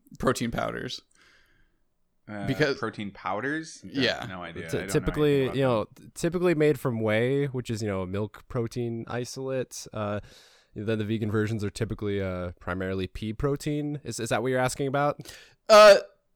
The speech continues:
Speaker 1: I, I guess, yeah. Th-, I mean, there's, there's so many things about this. So,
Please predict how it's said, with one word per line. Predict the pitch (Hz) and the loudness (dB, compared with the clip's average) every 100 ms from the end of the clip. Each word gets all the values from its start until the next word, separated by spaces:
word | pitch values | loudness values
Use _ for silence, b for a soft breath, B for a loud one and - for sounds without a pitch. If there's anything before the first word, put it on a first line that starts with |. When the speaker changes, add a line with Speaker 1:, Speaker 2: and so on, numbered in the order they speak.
| - | 2
Speaker 1:
I, | 180 180 | 4 8
I | 180 | 8
guess, | 175 123 143 131 107 107 - | 6 4 6 8 8 2 -4
yeah. | 147 135 110 117 | 2 6 6 6
Th-, | 156 165 | 6 6
I | 156 | 6
mean, | 151 143 | 4 2
there's, | 139 127 127 | 2 2 -2
there's | - 135 123 | -2 -2 0
so | - 143 | 2 4
many | 143 131 | 2 -2
things | 131 120 123 | -4 -6 -4
about | 123 127 127 | -2 -2 -2
this. | 131 127 - | -4 -4 -6
So, | - 160 151 139 135 | 2 6 6 4 -2